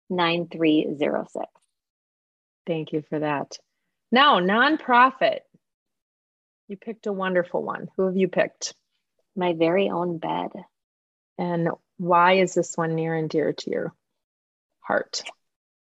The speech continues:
Speaker 1: They are located in actually Northeast Minneapolis. They have just expanded their space a little bit, and they provide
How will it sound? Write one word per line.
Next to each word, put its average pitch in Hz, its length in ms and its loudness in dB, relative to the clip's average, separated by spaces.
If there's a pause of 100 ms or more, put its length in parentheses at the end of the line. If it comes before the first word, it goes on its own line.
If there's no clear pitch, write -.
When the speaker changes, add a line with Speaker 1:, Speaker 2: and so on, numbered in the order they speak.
(420)
Speaker 1:
They 247 500 6
are 208 260 6
located 202 600 2
in 190 340 0
actually 196 380 0
Northeast 180 400 2
Minneapolis. 185 800 0
They 170 440 2 (380)
have 170 200 0
just 160 240 -4
expanded 165 440 -2
their 175 120 2
space - 360 -6
a 175 60 -4
little 170 160 -2
bit, 180 320 2
and 190 160 -4
they 180 200 2
provide 185 600 0